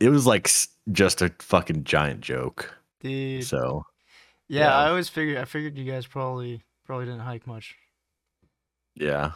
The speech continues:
Speaker 1: I mean, you don't really need to since we drive everywhere, but
Speaker 2: Yeah.
Speaker 1: if you're going to,
Speaker 2: <clears throat>
Speaker 1: like,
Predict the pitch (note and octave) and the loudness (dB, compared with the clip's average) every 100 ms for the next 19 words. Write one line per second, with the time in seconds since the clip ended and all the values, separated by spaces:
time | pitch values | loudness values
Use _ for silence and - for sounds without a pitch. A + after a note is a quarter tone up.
0 | - F2 A2+ A#2 A#2 A2 A2 A2+ _ _ | -4 2 4 6 6 4 2 -4 _ _
1 | - - G#2 G#2 D#2 E2+ E2 D#2 B1+ D2 | -12 -2 2 2 4 4 4 0 -2 -4
2 | D#2 D2+ G2+ G2+ - - C#2 C2 - D2 | -4 -2 0 0 -2 -8 -8 -4 0 2
3 | D2 E2 F2 F2 F2 E2 - C2+ A#2 - | 2 2 4 4 4 2 2 0 -2 -10
4 | _ _ _ _ _ _ G2 D3 C#3+ F#2 | _ _ _ _ _ _ 2 4 4 4
5 | E2 D2+ - A1 A1 B1+ - | 4 0 -2 -4 -2 -4 -6